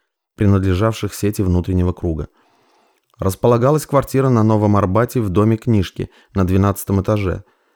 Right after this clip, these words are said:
Обстановка её с момента последней встречи кардиналов полтора года назад не претерпела изменений, оставалась спартанской.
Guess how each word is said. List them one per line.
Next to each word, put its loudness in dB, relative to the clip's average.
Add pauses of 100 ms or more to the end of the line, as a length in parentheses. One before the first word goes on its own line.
(220)
Обстановка -2
её 4
с -8
момента 2
последней -2
встречи -6
кардиналов -2
полтора -2
года 0
назад 0
не -2
претерпела -4
изменений, 0 (360)
оставалась -2 (100)
спартанской. -4